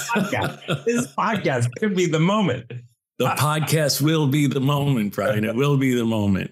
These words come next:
Speaker 1: Uh, it, it, so that's, has surprised me.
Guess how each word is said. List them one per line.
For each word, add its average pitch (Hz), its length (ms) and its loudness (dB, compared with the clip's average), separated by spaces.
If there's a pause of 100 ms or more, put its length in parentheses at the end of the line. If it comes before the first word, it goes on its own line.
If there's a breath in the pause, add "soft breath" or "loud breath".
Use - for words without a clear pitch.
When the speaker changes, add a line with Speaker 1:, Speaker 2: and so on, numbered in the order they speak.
(160)
Speaker 1:
Uh, 117 500 0 (800)
it, 123 200 -2
it, - 220 -8
so 127 260 0
that's, 160 400 0
has 123 360 -2
surprised 87 640 -4
me. 80 520 -6